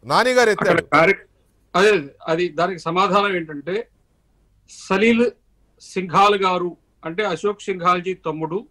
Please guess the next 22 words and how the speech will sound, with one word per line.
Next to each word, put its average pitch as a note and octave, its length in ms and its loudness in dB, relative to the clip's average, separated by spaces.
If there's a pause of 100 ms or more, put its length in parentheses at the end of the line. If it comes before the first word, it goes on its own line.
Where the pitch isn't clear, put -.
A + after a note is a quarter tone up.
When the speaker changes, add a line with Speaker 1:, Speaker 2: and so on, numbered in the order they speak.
(180)
Speaker 1:
విశ్వ D3 240 -6
హిందూ A3+ 240 0
పరిషత్ G3 320 2
Speaker 2:
వాళ్ళ E3+ 140 -2
Speaker 1:
నాయకుడు. E3 340 0
Speaker 2:
దంపతు-, A#3 200 -4 (920)
ఆ, F3 140 2
వారి F3+ 260 -2
తమ్ముడు G3 480 -2
అశోక్ G3 280 -2
సింఘాల్జీ F#3 440 -4
వారి G3 260 -2
తమ్ముడు G3+ 380 -6 (1300)
సలీల్ A#3 400 2
సింఘాల్ G3 440 0
గారి F#3 260 0
యొక్క F#3 200 -6
దంపతులు G3 540 -2
ఆ F#3 120 2
రోజు F3+ 460 -2 (460)
యజమానులుగా G3+ 680 2
కూర్చున్నారు. E3+ 680 -4